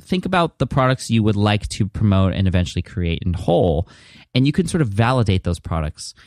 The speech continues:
and earn even more trust from your audience by taking a little bit, little, just a little tiny part of that product and giving it away for free. Not only to just, you know, provide value to your audience, but it'll help,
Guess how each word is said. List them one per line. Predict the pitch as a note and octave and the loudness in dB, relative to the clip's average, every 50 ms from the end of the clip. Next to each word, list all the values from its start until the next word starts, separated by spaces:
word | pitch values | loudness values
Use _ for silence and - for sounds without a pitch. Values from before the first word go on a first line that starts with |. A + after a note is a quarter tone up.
| - _ - | -10 _ -2
and | A2+ A2+ - | -2 0 2
earn | C#3 C#3 C#3+ C#3+ C3+ C3 B2+ B2+ - _ - | 2 2 2 2 2 0 -2 -2 -4 _ -2
even | C#3 C3 C3 | 0 2 2
more | C3 C3+ D#3 F#3+ G3 | 2 2 0 -2 -2
trust | - - A2+ F#2 - - | -2 -2 -2 -2 -2 -4
from | - F2+ | -4 -2
your | F#2 F2+ - | -2 0 0
audience | F2 F2 F2 F2+ - | 0 0 0 -2 -2
by | - - F#2 F#2 F2 - - - _ _ _ - | -2 -2 0 0 -2 -4 -6 -14 _ _ _ -6
taking | - G3 - G3+ F#3+ D#3 | -6 -2 0 2 2 2
a | C3 | 4
little | B2+ C#3+ D3+ D#3 D#3+ | 4 4 4 2 2
bit, | C#3+ B2+ A2+ G#2+ C3+ A#2+ - - _ _ _ _ _ _ _ _ _ - | 0 0 0 0 -2 -2 -2 -8 _ _ _ _ _ _ _ _ _ -4
little, | C3+ E3 F3+ F3+ E3+ - _ - | -2 -2 -2 -2 -4 -10 _ -8
just | F3+ - - | -8 -8 -6
a | C4+ | -6
little | C4 B3 A#4+ A4 - | -6 -6 -6 -6 -4
tiny | - - F#3+ F#3 E3+ | -4 -2 -2 -2 -2
part | - - D3+ C#3 A#2+ | 0 0 0 0 2
of | G#2 | 2
that | G2 F2 - | 0 0 -2
product | - - G2+ F#2 E2+ F2 - - - | 0 0 0 0 0 -2 -4 -2 -2
and | G#2 G2+ G2 | -2 0 0
giving | A2+ B2 A2+ A2+ | 0 0 0 0
it | G#2+ G2 | 0 2
away | F#2+ F#2 F2+ | 2 2 2
for | F2+ - F2+ | 2 0 -4
free. | D#2+ - - F2 - - - - - - - - - - _ _ _ _ - | -6 -6 -8 -10 -10 -10 -12 -16 -20 -20 -20 -20 -20 -20 _ _ _ _ -4
Not | - D3 D3 | -2 0 2
only | D#3 D3+ D3+ C#3 | 2 2 2 0
to | - - C#3+ C3+ C3 B2+ B2+ B2+ B2 A#2+ A#2+ A#2+ A2 | 0 0 0 2 4 4 4 4 4 4 2 2 2
just, | - A#2+ A2 - - - _ _ _ | 0 -2 -2 -2 -6 -14 _ _ _
you | - A#2 | 0 0
know, | G#2+ G2+ | 0 2
provide | - - A#2+ A2+ A#2+ A#2 | 0 0 0 2 2 2
value | G#2+ A2+ A2 G#2+ G#2+ | 2 2 2 2 2
to | G2+ - - | 0 0 0
your | A2 G#2+ | 0 0
audience, | C2+ F2+ F#2+ F2+ F#2 F2+ - | 0 0 0 0 0 -2 -2
but | - - G#2+ G2+ - _ _ _ _ _ _ _ _ | -2 0 -2 -2 -2 _ _ _ _ _ _ _ _
it'll | - F#2+ G2 | -2 0 2
help, | F2+ F#2 G2+ G2 | 2 2 0 0